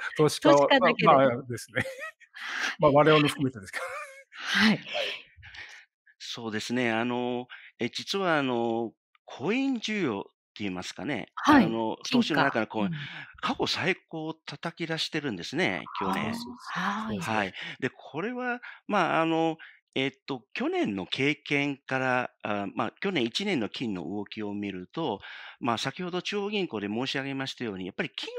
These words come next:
Speaker 3: を保有する意義っていうのは、あちこちで、世界各地で、ええ、再認識されていますので、
Speaker 2: うん、うん、
Speaker 3: で、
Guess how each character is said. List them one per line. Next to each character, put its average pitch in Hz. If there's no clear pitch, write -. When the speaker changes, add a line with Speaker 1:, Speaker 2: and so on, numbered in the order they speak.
Speaker 3:
を -
保 107
有 117
す -
る 123
意 156
義 120
っ -
て 98
い 92
う 87
の 113
は、 113
あ -
ち -
こ -
ち -
で、 110
世 -
界 151
各 151
地 -
で、 92
え 101
え、 -
再 214
認 254
識 -
さ 120
れ 117
て -
い 117
ま 117
す -
の 95
で、 170
Speaker 2:
う 180
ん、 -
う 190
ん、 -
Speaker 3:
で、 -